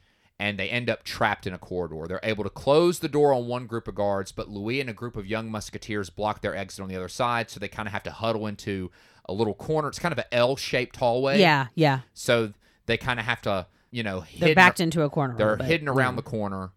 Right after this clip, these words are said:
Speaker 1: and they're trapped on both sides. Here, D'Artagnan drops another bombshell. This movie's full of 'em.
Speaker 2: <laughs>
Speaker 1: He is both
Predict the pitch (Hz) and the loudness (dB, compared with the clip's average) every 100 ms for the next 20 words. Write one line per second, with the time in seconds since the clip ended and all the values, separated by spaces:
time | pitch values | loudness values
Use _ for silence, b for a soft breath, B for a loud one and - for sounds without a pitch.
0 | _ 104 101 92 - 113 90 - 87 85 | _ -2 -2 -4 0 0 0 -4 -6 -6
1 | - 76 80 - - _ - 151 170 156 | -8 -14 -14 -20 -20 _ -4 2 4 4
2 | 135 - 123 120 110 110 101 - 98 92 | 2 0 -4 -4 -2 -2 -2 -6 -6 -6
3 | 85 82 82 82 85 113 107 98 - 90 | -6 -8 -10 -10 -6 -4 -4 -4 -6 -6
4 | 80 - - 196 233 226 - 135 165 113 | -8 -14 -6 -2 -2 0 0 0 0 -2
5 | 90 101 107 95 | -2 0 2 0